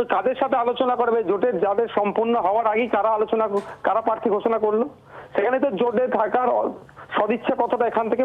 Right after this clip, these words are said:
পরিস্ফুটিত হচ্ছে। দ্বিতীয়ত, আমরা আলোচনা করলাম, তাদের মধ্যে থেকে, তাদের হয়ে যারা কথা বলতে এসেছিলেন, তাদের সাথে কথা বললাম। এইরকম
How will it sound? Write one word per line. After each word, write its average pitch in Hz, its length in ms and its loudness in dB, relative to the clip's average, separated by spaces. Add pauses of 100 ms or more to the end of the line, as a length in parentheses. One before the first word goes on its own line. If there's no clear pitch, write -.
পরিস্ফুটিত 196 460 0
হচ্ছে। 147 240 -4 (460)
দ্বিতীয়ত, 269 420 0 (160)
আমরা 240 240 2
আলোচনা 240 340 0 (100)
করলাম, 240 320 0 (540)
তাদের 196 300 2
মধ্যে 233 240 0
থেকে, 233 240 0
তাদের 226 380 2
হয়ে 220 160 2 (140)
যারা 220 160 2 (140)
কথা 202 240 0
বলতে 226 280 0
এসেছিলেন, 220 460 0 (640)
তাদের 185 240 2
সাথে 277 240 2
কথা 254 160 2 (100)
বললাম। 262 260 0 (1080)
এইরকম 233 240 0